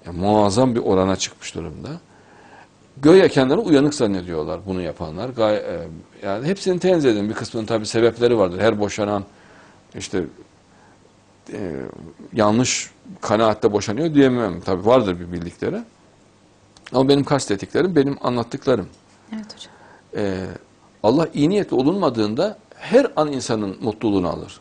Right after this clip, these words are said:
Speaker 1: Yani yemekte de rahatsız eder, okulunda da Allah canını yakar, yatarken de canını yakar.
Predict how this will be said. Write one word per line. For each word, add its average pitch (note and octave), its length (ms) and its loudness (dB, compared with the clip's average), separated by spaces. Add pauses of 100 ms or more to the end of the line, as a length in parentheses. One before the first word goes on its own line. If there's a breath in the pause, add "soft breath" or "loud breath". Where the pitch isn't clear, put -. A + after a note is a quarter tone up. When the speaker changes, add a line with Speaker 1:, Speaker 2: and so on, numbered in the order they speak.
(160)
Speaker 1:
Yani A#2 340 4 (380 loud breath)
yemekte F3 460 4
de F3+ 80 4
rahatsız D3+ 360 2
eder, D3+ 340 6 (640 soft breath)
okulunda D3 520 6
da D#3 100 4
Allah C#3+ 360 0
canını C#3+ 300 2
yakar, C3+ 440 0 (840 soft breath)
yatarken D3 580 2
de D3 120 6
canını C3+ 300 2
yakar. B2+ 400 -2